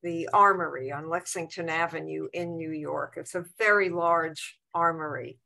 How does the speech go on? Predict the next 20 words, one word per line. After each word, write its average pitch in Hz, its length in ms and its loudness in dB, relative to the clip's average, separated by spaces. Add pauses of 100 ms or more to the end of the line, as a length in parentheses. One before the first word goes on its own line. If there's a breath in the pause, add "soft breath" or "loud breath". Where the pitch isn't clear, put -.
(580 loud breath)
And 196 160 2
we 226 120 6
needed 269 400 6
a 226 100 2
large 196 400 2
space 180 520 -4
because 180 360 -4
we 190 160 -4
had 185 200 -4
nine 208 360 2
hundred 190 440 -8
volunteers 170 920 -2
there 156 340 -2 (540 loud breath)
to 175 360 0 (600 soft breath)
pack, 254 420 2 (320)
um, 165 340 -6
sanitary 214 880 2 (100)
kits - 440 -8 (120)
to 180 120 -10
send 175 500 -4